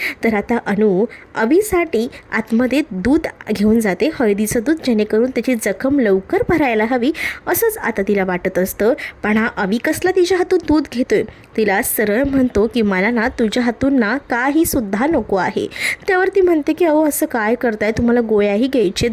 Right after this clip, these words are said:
जखम झाली आहे म्हणून मी तुम्हाला म्हणते, जेवलातही नाही आहे तुम्ही, थोडंसं दूध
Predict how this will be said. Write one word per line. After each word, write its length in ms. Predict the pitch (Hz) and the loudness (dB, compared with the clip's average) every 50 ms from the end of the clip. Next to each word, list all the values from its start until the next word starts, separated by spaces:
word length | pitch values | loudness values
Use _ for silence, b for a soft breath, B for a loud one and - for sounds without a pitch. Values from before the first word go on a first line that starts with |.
| 220 | -2
जखम 380 | - 226 208 214 - 247 294 359 | -2 -4 -4 -2 0 0 2 2
झाली 280 | 370 - 349 285 226 | 2 2 2 2 2
आहे 60 | 254 349 | 2 2
म्हणून 260 | 381 359 370 427 427 | 2 4 4 4 4
मी 60 | 403 | 4
तुम्हाला 280 | 311 269 226 208 190 196 | 2 2 0 0 2 2
म्हणते, 360 | 202 196 190 185 - 190 277 B B B B B - 277 | 2 0 0 0 0 0 0 B B B B B 0 0
जेवलातही 540 | 254 311 294 269 269 339 415 415 - 240 220 | 2 2 2 4 2 2 2 2 2 2 2
नाही 180 | 214 196 190 190 | 2 2 2 2
आहे 100 | 190 185 | 2 0
तुम्ही, 300 | 190 196 190 190 180 208 B B B - - | 0 -2 -2 -2 -2 -4 B B B -2 0
थोडंसं 280 | 233 208 220 214 240 214 | 0 0 2 0 -2 -2
दूध 240 | 190 - 196 240 | 0 0 0 0